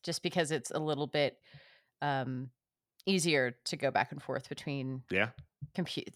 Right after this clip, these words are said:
Speaker 1: different consoles and my computer. Mostly 'cause I don't play PlayStation very often, and when I
Speaker 2: Yeah.
Speaker 1: do, I'm completely thrown by the buttons.
Speaker 2: <laughs>
Speaker 1: So,
Speaker 2: Yeah.
Speaker 1: like, that's been my exchange.
Speaker 2: Interesting. Yeah, that
Speaker 1: Yeah.
Speaker 2: makes sense. Um, well, cool. Yeah, I think that's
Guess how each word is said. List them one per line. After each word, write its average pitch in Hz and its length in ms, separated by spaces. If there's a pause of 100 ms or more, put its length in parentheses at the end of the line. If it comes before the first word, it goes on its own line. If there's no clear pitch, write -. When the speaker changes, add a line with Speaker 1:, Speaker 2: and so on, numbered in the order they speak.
(180)
Speaker 1:
different 165 280
consoles 143 400
and 143 80
my 123 80
computer. 117 500
Mostly 196 260
'cause 226 140
I 185 80
don't 170 200
play 151 480
PlayStation 151 400
very 165 160
often, 190 480
and 170 160
when 160 120
I 156 40
Speaker 2:
Yeah. 151 100
Speaker 1:
do, 151 200
I'm 147 100
completely 160 400
thrown 147 260
by 135 120
the 120 80
buttons. 180 520 (160)
Speaker 2:
<laughs> - 400 (140)
Speaker 1:
So, 156 360
Speaker 2:
Yeah. 147 180
Speaker 1:
like, 151 180 (220)
that's 156 220
been 147 160
my 135 340 (140)
exchange. - 760 (880)
Speaker 2:
Interesting. 90 600 (120)
Yeah, 98 180
that - 120
Speaker 1:
Yeah. 110 60
Speaker 2:
makes 110 220
sense. 85 340 (480)
Um, 90 640 (680)
well, 127 120
cool. 185 240
Yeah, 214 180
I 175 80
think 190 260
that's 220 460